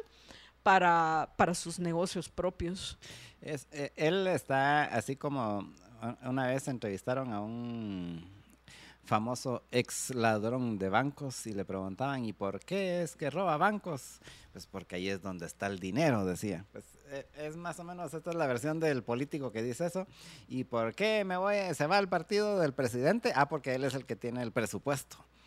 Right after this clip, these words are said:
Speaker 2: Él es el que tiene la plata y entonces,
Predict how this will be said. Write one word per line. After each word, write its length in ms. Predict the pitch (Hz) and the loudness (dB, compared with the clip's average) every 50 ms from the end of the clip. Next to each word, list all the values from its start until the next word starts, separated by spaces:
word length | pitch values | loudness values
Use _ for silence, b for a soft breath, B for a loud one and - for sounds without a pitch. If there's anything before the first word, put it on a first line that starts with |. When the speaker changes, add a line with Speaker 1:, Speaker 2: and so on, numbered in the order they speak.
| b b b b b b | b b b b b b
Speaker 2:
Él 120 | - 120 | -4 -2
es 120 | 127 123 - | -2 0 -2
el 120 | 131 107 | -2 -2
que 120 | - 104 92 | -2 -4 -2
tiene 260 | - 123 120 123 117 | 0 0 0 2 4
la 160 | 98 95 - | 4 4 4
plata 460 | - 139 165 175 - - 185 180 165 - | 4 4 4 4 4 4 2 2 2 2
y 220 | 123 120 110 107 | 0 0 2 2
entonces, 840 | 98 98 92 - 131 139 127 143 147 147 151 139 - - - - | 0 0 0 0 0 0 0 0 0 0 0 0 -2 -6 -10 -10